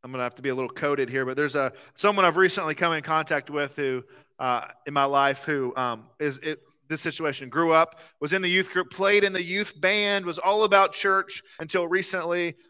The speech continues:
uh, or, or we got married. He, he read a book and walked away from the faith.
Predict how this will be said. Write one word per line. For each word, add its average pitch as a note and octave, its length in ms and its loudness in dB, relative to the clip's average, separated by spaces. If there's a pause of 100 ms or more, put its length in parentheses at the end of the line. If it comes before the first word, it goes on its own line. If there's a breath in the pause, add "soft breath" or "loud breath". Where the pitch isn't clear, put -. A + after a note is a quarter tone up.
uh, C#3+ 220 0
or, C#3+ 340 0 (460)
or D#3 80 -4
we D#3 140 0
got E3 180 4
married. F3 480 4 (240 loud breath)
He, D3+ 160 -4
he C#3+ 100 -6
read D#3 240 0
a D#3+ 60 4
book D3+ 440 0 (640)
and B2+ 120 -10
walked C#3 340 -2
away B2 180 -6
from A#2+ 200 -18
the A2 60 -18
faith. A2+ 280 -16